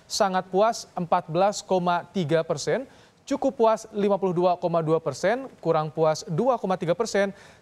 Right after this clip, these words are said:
tidak puas dua koma tiga persen, dan tidak menjawab tiga koma delapan persen. Kinerja, eh, Presiden Jokowi di bulan Mei dua ribu dua puluh ini memang menurun jika dibandingkan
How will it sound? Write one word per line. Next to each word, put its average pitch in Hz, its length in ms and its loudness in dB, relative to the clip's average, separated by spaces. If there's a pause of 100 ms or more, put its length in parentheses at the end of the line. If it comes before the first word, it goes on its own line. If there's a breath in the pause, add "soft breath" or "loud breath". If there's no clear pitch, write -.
(100)
tidak 226 240 4
puas 220 480 0 (300 loud breath)
dua 220 400 0
koma 214 240 0
tiga 180 160 -2
persen, 214 480 -2
dan 160 240 0
tidak 160 240 -2
menjawab 156 320 0
tiga 170 320 0
koma 165 240 -2
delapan 143 400 0
persen. 143 320 -2 (320 loud breath)
Kinerja, 175 640 0
eh, 151 480 2 (240)
Presiden 160 400 -2
Jokowi 160 400 0
di 151 140 0 (100)
bulan 147 320 0
Mei 151 160 0
dua 143 160 0
ribu 139 160 -2
dua 147 160 0
puluh 147 160 -2
ini 160 80 -4
memang 170 400 -2
menurun 160 400 0
jika 147 160 -2
dibandingkan 147 480 0